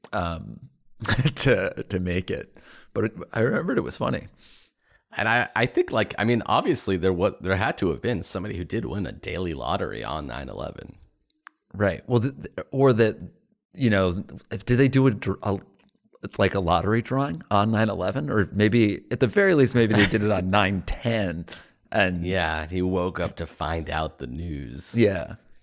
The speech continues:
Speaker 1: It seems
Speaker 2: Concurrent
Speaker 1: possible.
Speaker 2: with the other news.
Speaker 1: It definitely seems possible.
Speaker 2: Anyway,
Speaker 1: Yeah.
Speaker 2: what, uh, devastating slash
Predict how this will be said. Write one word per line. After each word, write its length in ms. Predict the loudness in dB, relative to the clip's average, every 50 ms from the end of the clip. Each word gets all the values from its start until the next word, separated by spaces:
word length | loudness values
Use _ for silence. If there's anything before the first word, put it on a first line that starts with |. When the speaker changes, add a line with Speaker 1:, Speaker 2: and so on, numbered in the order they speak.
| -8
Speaker 1:
It 160 | -6 -4 0 2
seems 200 | 2 2 2 -2
Speaker 2:
Concurrent 320 | -6 -4 -2 -2 0 0
Speaker 1:
possible. 280 | -2 -4 -6 -6 -6 -8
Speaker 2:
with 120 | -8 -8
the 140 | -8 -10 -8
other 260 | -8 -8 -8 -8 -10
news. 560 | -10 -12 -14 -14 -14 -16 -16 -16 -16 -18 -20 _ _ _ _ _ _ _
Speaker 1:
It 80 | -14 -6
definitely 420 | -4 -4 -4 -4 -8 -8 -8 -6 -6
seems 320 | -6 -8 -8 -10 -10 -8
possible. 680 | -8 -6 -6 -6 -8 -8 -10 -12 -12 -12 -12 -14 -16 _ _ _ _ -20 -20 -20 _ _ -20 -20 -20 -20 -18 -18 -16 -14 -10 -4
Speaker 2:
Anyway, 300 | 0 2 4 6 6 6
Speaker 1:
Yeah. 80 | 6 6
Speaker 2:
what, 240 | 6 4 4 4 4
uh, 260 | 4 4 4 4 2 0 -4 -8 -12 -18 -20 -20 _ _
devastating 720 | 4 4 4 4 2 -2 -4 0 2 2 4 4 4 2 0
slash 420 | -2 0 2 2 2 2 2 -2